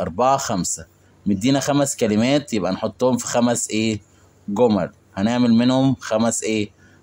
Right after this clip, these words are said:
جمل. عندنا كلمة last week الأسبوع اللي فات، bus أتوبيس، friends أصدقاء، see يشوف أو يرى،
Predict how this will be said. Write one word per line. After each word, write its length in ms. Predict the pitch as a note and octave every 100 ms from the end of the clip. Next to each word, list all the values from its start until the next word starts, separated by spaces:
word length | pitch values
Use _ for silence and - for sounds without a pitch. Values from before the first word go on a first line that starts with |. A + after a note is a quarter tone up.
| _
جمل. 360 | G2 A#2+ F#2+ - - _ _ _ _ _ _ -
عندنا 300 | G2 A#2 B2+
كلمة 340 | B2+ B2+ A#2+
last 400 | - A#2 C3 -
week 520 | B2 A#2+ D3+ E3+ - -
الأسبوع 420 | F#3+ G3+ G#3 C4+
اللي 200 | C#4 A#2+
فات، 500 | A2+ A#3+ C#3 D3 _ - _ _ _ _ _ _ G#2+
bus 220 | C3 F3 - - - _
أتوبيس، 800 | G2+ A#2+ A2 B2 D#3 - - - _ _ _ -
friends 600 | B2 C3 D3+ E3+ - - -
أصدقاء، 680 | A2 G#2 G#2+ - B2 D#3 - _ _ _ _ - -
see 380 | C3+ D3+ F3+ G#3 - _ _ _ _ _ _ _ _ _ _ _ _ _
يشوف 580 | F#2+ G2+ C3+ C#3+ F3 -
أو 200 | G#2 G#2+
يرى، 440 | A2 A#2+ D#3+ G#3